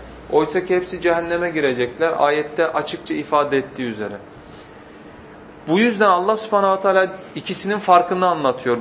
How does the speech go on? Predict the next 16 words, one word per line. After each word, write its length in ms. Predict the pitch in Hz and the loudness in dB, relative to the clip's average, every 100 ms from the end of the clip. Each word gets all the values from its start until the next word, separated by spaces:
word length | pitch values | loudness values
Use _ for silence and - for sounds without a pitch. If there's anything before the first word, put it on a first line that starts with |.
| 123 | -2
Bunlar 500 | 160 185 214 214 160 | -2 4 4 4 2
diyor, 280 | 170 208 214 - - - | 2 2 0 -8 -18 0
bu 220 | 156 170 | 2 6
hak 220 | 190 196 | 4 4
üzere, 400 | 196 156 156 143 | 0 2 4 4
tevhid 340 | - 151 180 190 | 0 -2 -2 -4
üzere, 420 | 175 165 143 120 | -2 2 2 2
delil 320 | 151 165 190 | 0 2 0
üzere, 500 | 170 151 147 131 123 | -2 -2 2 2 0
burhan 440 | 147 156 156 190 175 | 0 2 4 4 2
üzere, 420 | 139 135 110 104 - - - - - - 123 | 0 0 0 -4 -10 -20 -20 -20 -20 -18 -6
bilerek, 640 | 143 160 214 175 123 - - - - - - - | 0 4 4 2 -2 -10 -16 -20 -20 -20 -20 -16
şartlarını 640 | - - 160 160 170 170 | 0 6 6 6 2 2
yerine 360 | 185 175 170 180 | 0 0 0 0
getirerek 580 | 170 170 185 208 196 - | -2 0 2 2 2 2
koşturanlar, 800 | 165 160 - 165 160 170 190 | 0 2 2 4 4 4 2